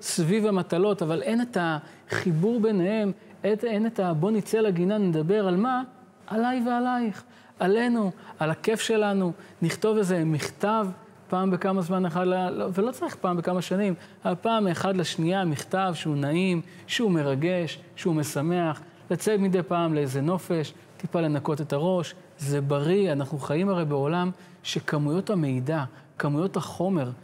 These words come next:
שזורמות תמיד לידינו, הן כמויות אדירות, כמויות עצומות.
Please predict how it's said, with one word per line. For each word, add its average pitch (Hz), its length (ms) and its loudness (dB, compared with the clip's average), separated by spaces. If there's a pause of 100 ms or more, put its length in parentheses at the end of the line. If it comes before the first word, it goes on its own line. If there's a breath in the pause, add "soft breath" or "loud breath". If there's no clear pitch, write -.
(140 loud breath)
שזורמות 143 600 0
תמיד 165 260 2
לידינו, 151 480 2
הן 160 80 0
כמויות 185 380 -4
אדירות, 151 580 0
כמויות - 440 -8
עצומות. 214 640 -2